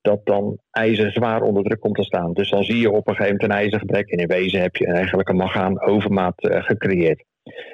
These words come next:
Dus ja, dat soort zaken, dat is natuurlijk heel erg van, eh, van belang. Dus zorg voor goede wortels, goede verhoudingen, juiste P H.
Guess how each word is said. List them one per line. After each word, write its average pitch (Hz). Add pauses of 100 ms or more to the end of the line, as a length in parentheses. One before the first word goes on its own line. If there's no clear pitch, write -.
(380)
Dus 110
ja, 107
dat 123
soort 120
zaken, 104
dat 113
is 110
natuurlijk 110
heel 107
erg 104
van, 95
eh, 92
van 95
belang. 98
Dus 92
zorg 107
voor 98 (100)
goede 107
wortels, 107 (500)
goede 117
verhoudingen, 98 (540)
juiste 107
P -
H. 95